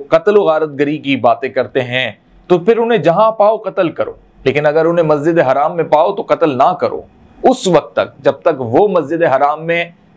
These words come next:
तुम्हें कत्ल नहीं करते, और अगर वो तुम्हें कत्ल करने लगते हैं तो फिर तुम भी उन्हें कत्ल कर सकते हो। इसी किस्म की, नाज़रीन कराम, और भी अल्लाह रब्बुल इज़्ज़त की आयतों का नुज़ूल होता गया। वही की सूरत में आप सल्लल्लाहु अलैहि वसल्लम को वाज़े तौर पे पैगामात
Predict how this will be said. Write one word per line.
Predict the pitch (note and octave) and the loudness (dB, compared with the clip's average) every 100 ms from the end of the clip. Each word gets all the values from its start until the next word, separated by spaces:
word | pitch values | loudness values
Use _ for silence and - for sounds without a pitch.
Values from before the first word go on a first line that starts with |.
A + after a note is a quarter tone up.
| - | 0
तुम्हें | E3+ F#3+ | 2 2
कत्ल | E3+ D#3+ D#3 | 0 0 0
नहीं | C#3 C3+ A#2 | 0 -6 -2
करते, | A#2 - - | -4 -4 -2
और | A#2+ | 0
अगर | B2+ C#3+ | 2 2
वो | D3 | 0
तुम्हें | F3 F3+ F#3+ | -2 -2 0
कत्ल | F3 G3 F#3+ | 0 -2 -2
करने | F#3 F#3 F#3+ | -2 -4 -2
लगते | F3+ - | -2 -2
हैं | G3 | -4
तो | E3+ | -6
फिर | - D#3 | -6 -4
तुम | F#3 F#3 | -4 0
भी | D#3+ | 0
उन्हें | B2+ A#2 | 0 -2
कत्ल | C#3 B2+ A2+ | -2 -2 -2
कर | - B2 | -2 -2
सकते | - A2+ - B2+ A#2 - | -4 -12 -4 -2 -2 0
हो। | C#3 A#2+ - _ _ - - - A3 | 0 0 -4 _ _ -20 -20 -4 0
इसी | - | 0
किस्म | - A3+ A#3 A3+ | 0 0 -2 -2
की, | A3+ | 0
नाज़रीन | F3 D#3 E3 F3 | 0 0 -4 -2
कराम, | E3+ D3 D#3+ E3 | 0 2 0 0
और | C#3+ D3+ | -2 -2
भी | D#3 D3 | -2 -4
अल्लाह | C#3 C#3 | -2 -2
रब्बुल | B2+ A#2+ A#2+ | -4 -2 -4
इज़्ज़त | A2+ C3 D3+ - | -2 -2 -4 -2
की | D3+ D3 | -2 2
आयतों | B2 B2+ C#3+ | 0 0 -2
का | C3 | -2
नुज़ूल | A2+ A2 A2 E3 E3 | -2 -6 -2 2 2
होता | D3 C#3+ | 2 0
गया। | C3+ C3+ C3+ | 0 -2 0
वही | B2+ C#3+ | -2 -2
की | C#3 | -4
सूरत | C3 C3+ D#3+ D#3+ | -4 -2 -2 -2
में | D#3+ | 0
आप | C3+ B2 | 0 0
सल्लल्लाहु | - A#2 A#2 A#2+ B2+ | -4 -4 0 0 0
अलैहि | A#2 A2+ A#2+ | 0 0 -2
वसल्लम | A#2 - B2 D3 | -6 -4 -2 0
को | D#3 B2 F#2+ | 0 -2 0
वाज़े | B2 A#3+ A3+ A#3 | 0 0 0 -2
तौर | C4 - - | 0 -2 -2
पे | D3+ - _ _ _ _ _ | -4 -4 _ _ _ _ _
पैगामात | B2 A2+ A2+ C3+ | 0 0 2 0